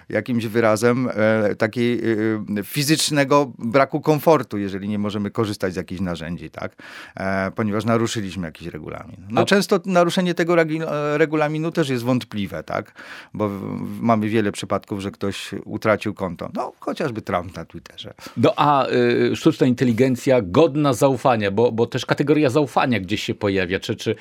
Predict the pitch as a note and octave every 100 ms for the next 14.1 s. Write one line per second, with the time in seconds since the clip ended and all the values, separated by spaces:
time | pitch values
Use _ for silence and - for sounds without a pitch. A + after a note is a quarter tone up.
0 | - - - A3 A3 A#3+ E3+ F3 D#3+ G3
1 | - F#3 D3+ - B2+ G2+ G2 F#2 F2 -
2 | A2+ G#2 F2 E2+ E2+ F2+ F#2 - _ -
3 | - - - A2+ A2+ A2+ G#2+ A#2 G#2+ B2+
4 | C3+ C#3+ C3+ A#2+ C3+ C3+ C3 B2 C3+ C3
5 | A#2 A2 - G2 F2+ - - - F#2+ F2+
6 | G2+ - G#2+ B2 B2+ A2 A#2+ B2+ B2+ A#2
7 | C3+ - A#2 C3 C#3+ - A2+ A#2+ D3+ -
8 | - - - G#2 A2+ A#2+ D3 - B2+ F#2
9 | F#2+ - G2 G2 G2 G2 G2 G2+ - -
10 | B2+ D3+ C#3+ C#3+ D#3+ E3 C3 C#3 A#2+ A#2+
11 | A#2+ A2+ G#2+ B2 B2+ D#3 F#3+ D3+ D#3+ E3+
12 | C#3+ C3+ D3+ C#3+ C3 B2+ A#2 F#2+ F2+ -
13 | E3 E3 - - D#3+ F#3 - G3 F#3 E3
14 | E3